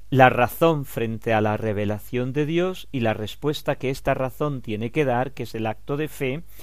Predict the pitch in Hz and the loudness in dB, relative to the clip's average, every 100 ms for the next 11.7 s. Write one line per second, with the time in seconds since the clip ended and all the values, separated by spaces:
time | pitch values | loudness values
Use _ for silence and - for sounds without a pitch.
0 | - - - - - - - - - - | -14 -14 -14 -14 -14 -14 -14 -14 -12 0
1 | 170 165 160 156 175 208 220 196 185 - | 4 4 4 0 0 -2 -2 0 -2 -6
2 | - - - 127 120 180 175 143 117 107 | -14 -12 -4 0 4 4 2 -2 -4 -6
3 | - 139 143 151 - 180 160 - 135 131 | -4 -2 0 0 2 4 2 -2 -4 -4
4 | - - 156 160 135 110 107 123 139 139 | -6 0 0 2 -2 -4 0 -2 -2 -4
5 | 147 151 156 160 - 135 139 135 139 - | 0 4 4 2 -4 -6 -4 -2 0 0
6 | - 165 196 156 135 113 101 92 90 - | 0 -2 2 2 2 0 -2 -4 -6 -12
7 | - - - - 123 127 - 135 131 123 | -14 -14 -14 -4 -2 -2 -4 0 0 2
8 | 135 170 165 170 165 170 190 143 - - | 0 0 -2 2 4 4 2 0 -6 -14
9 | - - - 139 135 - - 127 - 160 | -14 -8 -2 0 0 -2 -4 -4 0 0
10 | 165 - 107 - - - - - - - | -2 -2 -4 -4 -12 -14 -14 -14 -4 4
11 | 127 131 - - 165 127 92 | 6 6 4 2 4 4 -2